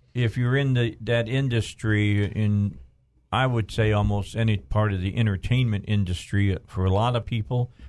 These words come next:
whether it's comics or graphic novels or movies or whatever, you gotta be a secret Trump supporter.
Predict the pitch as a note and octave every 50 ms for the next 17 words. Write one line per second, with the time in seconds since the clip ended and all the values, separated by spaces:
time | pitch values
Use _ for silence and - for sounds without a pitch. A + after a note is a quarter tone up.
0 | - _ - - A2 G#2 G2 G#2 G2+ G2 G2 F#2+ - - - - _ _ _ -
1 | - - A#2+ B2 A#2+ B2 B2+ B2+ B2+ B2+ B2+ - - - - F#2 F#2 F2 - A2
2 | A2+ A#2 A#2+ - - A2+ - - A2 A2 G#2+ A2+ A#2 A#2 A#2 B2+ B2+ C3+ C3 A2+
3 | G#2 G2 F#2 G2 G2+ G#2 A2+ B2 B2 A2+ B2 B2+ B2 A#2 G#2+ A2 G#2 G#2+ A2 A2+
4 | A#2 A#2+ A#2+ B2+ A#2+ - - _ _ _ _ _ _ - - - - - - -
5 | - - - - - - - - - _ _ _ _ _ - - - - - -
6 | B2 A#2 - - - - - - _ - - - - C2+ B1 C2+ - - - -
7 | - - - - - - - - - -